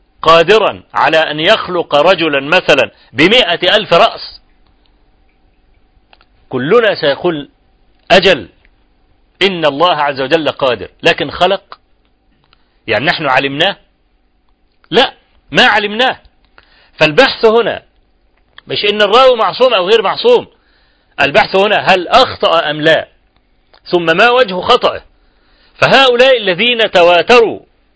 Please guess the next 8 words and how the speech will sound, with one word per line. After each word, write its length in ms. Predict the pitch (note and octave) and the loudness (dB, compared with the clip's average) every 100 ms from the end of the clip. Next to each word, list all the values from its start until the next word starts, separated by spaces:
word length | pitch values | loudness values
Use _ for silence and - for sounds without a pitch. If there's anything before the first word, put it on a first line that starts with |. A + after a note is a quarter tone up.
| _ _ _ _ | _ _ _ _
وكثروا 680 | A2+ B2 B3 A#3 G3 D#3 G#2 - - | -2 2 2 2 0 -4 -8 -16 -8
في 140 | D#3 | -8
تكذيب 500 | C#3+ D3 - F3 C4 | -4 -6 -2 0 0
السنة، 580 | G#3 - G#3 F#3+ F3 G3 - _ _ _ _ _ - | -2 -4 -2 -2 -2 -4 -4 _ _ _ _ _ -4
هؤلاء 720 | D3 F#3 D#3 D#3 F#3 G#3 - _ _ _ _ | 0 2 0 0 0 -2 -10 _ _ _ _
لم 280 | B2 G3 B3 | 0 2 2
يؤمنوا 540 | A3+ G3 F#3+ A3 F#3 D#3+ | 0 -6 -2 -2 0 -2
أولا. 420 | D3+ D#3 B2+ | 0 -2 -2